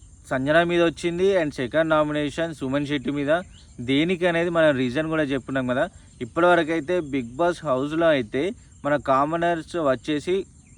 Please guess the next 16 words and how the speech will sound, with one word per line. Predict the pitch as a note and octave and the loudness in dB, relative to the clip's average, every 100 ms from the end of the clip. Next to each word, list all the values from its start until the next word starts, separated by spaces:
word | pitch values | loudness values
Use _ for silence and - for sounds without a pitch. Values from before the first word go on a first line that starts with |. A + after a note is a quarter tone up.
| - B2+ | -6 -2
పర్ఫెక్ట్గా | A#2+ F3 E3+ G3 | 0 0 4 6
ఉన్నారు, | F3 D#3 A#2+ | 6 4 2
వాళ్ళ | A2+ C3 D#3 | 0 0 -2
సైడ్ | - E3 | -4 -2
ఎటువంటి | E3 B2 D#3 D#3+ | -2 -2 -2 -4
మిస్టేక్ | C#3 A#2+ - D#3 | -4 -6 -4 -2
లేదు. | C3+ A#2+ D3+ - - - - - | -2 -2 -4 -8 -18 -20 -8 -2
And | D#3+ | -2
సెలబ్రిటీ | D#3+ C#3+ D#3 F#3 G#3 F#3+ G3+ | -2 0 2 4 2 0 2
సైడ్ | G#3 F#3+ | 4 4
కూడా | F#3 G3 G3 | 4 4 4
అందరూ | F3 F#3+ F#3+ | 4 0 2
పర్ఫెక్ట్గానే | F#3 E3+ F#3 F3 E3+ | 0 0 -2 -4 -2
ఉన్నారు, | E3+ D#3+ D#3+ | 0 2 2
ఒకరు | G3+ D#3+ F3 F3 | 0 0 0 0
ఇద్దరు. | D#3+ C#3+ D3+ | 0 0 -2